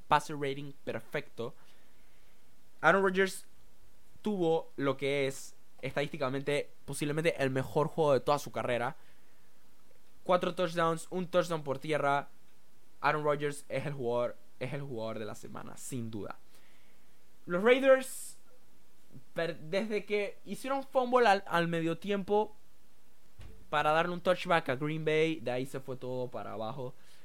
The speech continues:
Al final ganan los Packers en Lambeau Field, un partido para nada peleado, pero Aaron Rodgers de verdad tuvo un show. Falcons versus Rams, el primer partido de Jalen Ramsey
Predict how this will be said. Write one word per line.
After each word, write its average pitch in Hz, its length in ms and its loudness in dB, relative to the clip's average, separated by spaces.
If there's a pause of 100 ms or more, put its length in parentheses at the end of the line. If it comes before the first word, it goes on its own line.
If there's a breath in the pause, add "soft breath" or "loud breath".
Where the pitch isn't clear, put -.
(120)
Al 117 140 -4
final 135 260 2
ganan 139 180 2
los 113 120 0
Packers 127 440 0
en 113 140 0
Lambeau 120 260 -2
Field, 131 380 -2
un 127 100 -6
partido 127 380 -2
para 113 180 -2
nada 123 320 -2
peleado, 131 640 0 (400 soft breath)
pero 120 260 4
Aaron 131 220 6
Rodgers 131 320 4
de 120 60 -2
verdad 110 240 0
tuvo 123 360 -2
un 139 200 -4
show. - 400 -4 (420 loud breath)
Falcons 214 340 10
versus 165 280 -2
Rams, 196 280 10
el 180 100 4
primer 175 260 4
partido 190 260 4
de 175 140 4
Jalen 180 200 4
Ramsey 180 520 2